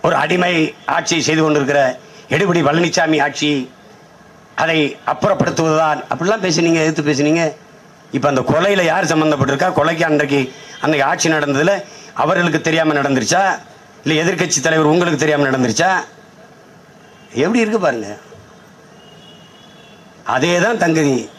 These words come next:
தங்கை ஸ்ரீமதிக்கு நடக்குது. இப்ப கொலை நடந்துருச்சு, உயிர் இழந்துட்டா. இப்ப நீங்க ஒரு தண்டோரா போடுறீங்க,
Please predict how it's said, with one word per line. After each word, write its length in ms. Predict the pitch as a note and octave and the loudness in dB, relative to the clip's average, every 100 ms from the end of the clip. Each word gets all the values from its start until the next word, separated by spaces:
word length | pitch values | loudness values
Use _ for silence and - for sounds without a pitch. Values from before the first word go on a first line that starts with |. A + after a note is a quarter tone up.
| - | -10
தங்கை 300 | - D3 C3+ B2+ | -2 0 0 0
ஸ்ரீமதிக்கு 400 | D#3+ F3+ D3 C#3 | 0 2 2 0
நடக்குது. 340 | E3+ D3 C3+ G#2+ | 0 0 0 0
இப்ப 220 | F#2+ F2+ - - - - - - - - - - - - - - - - - | -4 -10 -16 -20 -20 -20 -20 -20 -20 -20 -20 -20 -20 -20 -20 -20 -20 -20 -14
கொலை 320 | - A#2 D3+ | -2 0 2
நடந்துருச்சு, 640 | F#3+ E3 F3+ F3 C#3 B2+ A2+ - - - - - - - - - - | 2 2 2 0 0 -2 -2 -10 -20 -20 -20 -20 -20 -20 -20 -20 -2
உயிர் 300 | C3+ F#3 D#3+ | 0 2 2
இழந்துட்டா. 440 | D#3+ D3+ C3 A2+ - - - - - - - | 2 0 0 -2 -4 -18 -20 -20 -20 -20 -8
இப்ப 180 | D3+ D3+ | -2 0
நீங்க 180 | D#3 D#3 | 2 2
ஒரு 120 | D3+ | 0
தண்டோரா 380 | D#3 E3+ F#3+ F3 | 0 0 2 2
போடுறீங்க, 500 | D3 C#3+ C3+ A#2+ | 2 2 2 0